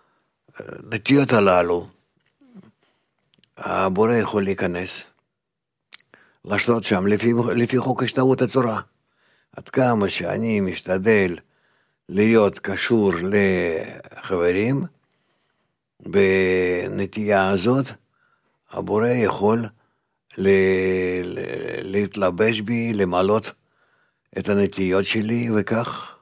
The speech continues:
אנחנו אז, אה, בהתקרבות זה אל זה,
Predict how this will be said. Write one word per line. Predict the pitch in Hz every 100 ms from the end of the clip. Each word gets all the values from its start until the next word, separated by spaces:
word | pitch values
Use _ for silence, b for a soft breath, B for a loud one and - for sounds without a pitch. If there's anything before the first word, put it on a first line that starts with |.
| _ b b b b b b b -
אנחנו | 95 101 101 107 101
אז, | 101 107 104 113
אה, | 113 110 110 107 98 98 95
בהתקרבות | 107 101 - 107 110 110
זה | 85 101
אל | 98
זה, | 92 123 131